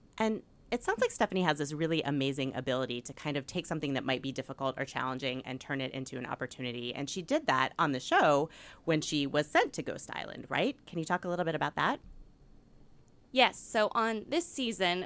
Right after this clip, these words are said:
Speaker 2: the Ghost Island twist was that you're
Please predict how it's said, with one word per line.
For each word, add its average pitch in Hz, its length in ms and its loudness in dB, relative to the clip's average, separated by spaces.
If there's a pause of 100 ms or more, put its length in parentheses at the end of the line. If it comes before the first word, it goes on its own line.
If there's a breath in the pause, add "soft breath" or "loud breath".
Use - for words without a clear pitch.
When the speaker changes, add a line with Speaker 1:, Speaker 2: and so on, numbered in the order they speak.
Speaker 2:
the 185 480 2 (120)
Ghost 240 280 4
Island 214 320 0
twist - 540 -2 (240)
was 185 500 0
that 180 320 0 (420 soft breath)
you're 190 680 2